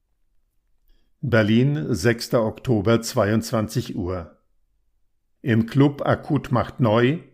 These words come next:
startet ein Festival des Goethe-Instituts im Exil. Die Liveband Jadan Isobaki. Auf der Bühne der kleinen Location mit niedrigen Decken und Pfeilern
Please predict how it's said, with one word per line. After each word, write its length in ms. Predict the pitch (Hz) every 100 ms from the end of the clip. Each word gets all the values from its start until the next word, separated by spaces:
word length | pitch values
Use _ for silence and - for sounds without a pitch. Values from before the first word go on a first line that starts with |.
| _ _ _ -
startet 560 | - 104 98 - 127
ein 180 | 131 101
Festival 720 | - 135 - 143 107 117 120
des 220 | 127 -
Goethe-Instituts 920 | 143 135 147 117 - 127 - 117 117 160
im 140 | 120
Exil. 600 | 117 - 113 92 82 78 _ _ _ _ _ _ _ -
Die 180 | 110 101
Liveband 880 | 95 117 117 - 131 131 156 - _ _ _ -
Jadan 640 | 104 90 98 92 87 98 113
Isobaki. 920 | 113 95 117 113 107 - 110 87 85 _ _ _ _ _ _ _ _ _ - - -
Auf 220 | 113 -
der 100 | 123
Bühne 340 | 98 147 156
der 140 | 139 120
kleinen 400 | 127 107 113 107
Location 800 | 101 - 113 107 - 123 123 - -
mit 240 | 123 117 123
niedrigen 480 | 120 117 110 117
Decken 380 | 127 123 143 143
und 180 | 107 95
Pfeilern 640 | - 104 110 117 120 135